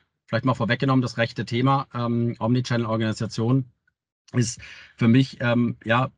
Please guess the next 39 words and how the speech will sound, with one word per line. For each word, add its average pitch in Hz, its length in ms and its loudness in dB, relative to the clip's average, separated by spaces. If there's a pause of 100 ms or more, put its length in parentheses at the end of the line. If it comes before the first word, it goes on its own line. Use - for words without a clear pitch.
(420)
wie 123 100 -2
ich 123 60 0
es 123 60 -8
gerade 127 200 2
gesagt 113 280 0
hab, - 240 -4
ähm, 110 240 -10
die, 113 200 -6
die 117 120 -6
Kompetenzen 135 840 0
im 131 120 -4
Bereich 120 280 -4
Supply 117 400 -2
Chain 131 320 -2
und 117 260 -8
digital 123 540 -2 (280)
nicht 117 180 -4
nur 127 140 2
auszubauen, 123 580 0
sondern 117 240 -2
auch 113 140 -6
zu - 100 -6
fördern 135 460 0
und 117 200 -4
dort 120 180 2
natürlich 120 340 -4
auch, 120 200 0 (400)
ja, 120 200 2
dem, 113 380 -4 (260)
dem, 110 200 -2 (220)
dem 107 220 -2
Personal, 120 720 0
den, 113 380 -10
den 107 200 -10
Menschen 127 460 -4
eine 113 180 -8
Perspektive 123 680 -8
zu 135 160 -6
geben, 139 360 0